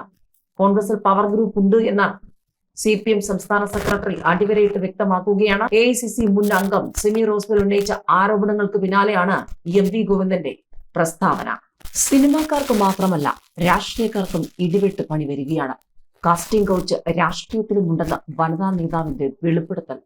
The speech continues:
വലിയ ചർച്ചയായി മാറിയിരിക്കുകയാണ്. ഹേമ കമ്മിറ്റി റിപ്പോർട്ടിന് പിന്നാലെ സിനിമാ ലോകം തിളച്ചു മറിയുമ്പോൾ കോൺഗ്രസിൽ നിന്നും സമാനമായ വെളിപ്പെടുത്തൽ. സ്ഥാനമാനങ്ങൾ കിട്ടാൻ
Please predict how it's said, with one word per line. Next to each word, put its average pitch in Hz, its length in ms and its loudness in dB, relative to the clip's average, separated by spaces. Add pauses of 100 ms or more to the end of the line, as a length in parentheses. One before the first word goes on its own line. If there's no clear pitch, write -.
(140)
വലിയ 147 240 -6
ചർച്ചയായി 151 460 -4
മാറിയിരിക്കുകയാണ്. 127 720 -8 (500)
ഹേമ 202 200 4 (100)
കമ്മിറ്റി 240 280 -4 (100)
റിപ്പോർട്ടിന് 202 460 -2
പിന്നാലെ 180 340 -2 (280)
സിനിമാ 196 260 2 (100)
ലോകം 196 280 -2
തിളച്ചു 180 340 -6
മറിയുമ്പോൾ 180 400 -2 (460)
കോൺഗ്രസിൽ 233 520 2
നിന്നും 190 220 -2 (120)
സമാനമായ 202 640 -2
വെളിപ്പെടുത്തൽ. 139 460 -12 (380)
സ്ഥാനമാനങ്ങൾ 196 960 -2
കിട്ടാൻ 190 260 -6